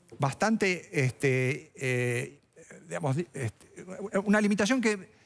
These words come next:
que impedía combatir la, la corrida. Era tarde ya,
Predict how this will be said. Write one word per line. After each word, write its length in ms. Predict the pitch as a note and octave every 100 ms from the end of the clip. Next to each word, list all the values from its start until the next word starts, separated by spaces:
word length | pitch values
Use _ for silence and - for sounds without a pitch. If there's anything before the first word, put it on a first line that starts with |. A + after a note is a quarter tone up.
| _ _ -
que 100 | F#3+
impedía 840 | G3 G3+ G#3+ B3 B3+ B3 A#3+ G3
combatir 600 | G3+ F3 F3 F3 G3+ G#3
la, 200 | F#3+ F3 D#3+
la 120 | C#3+
corrida. 340 | C#3+ C#3 C3 - - _ _ _
Era 180 | G3 A3+
tarde 480 | - A#3 G3 D#3+ D#3
ya, 420 | C#3 D#3+ F3+ G3+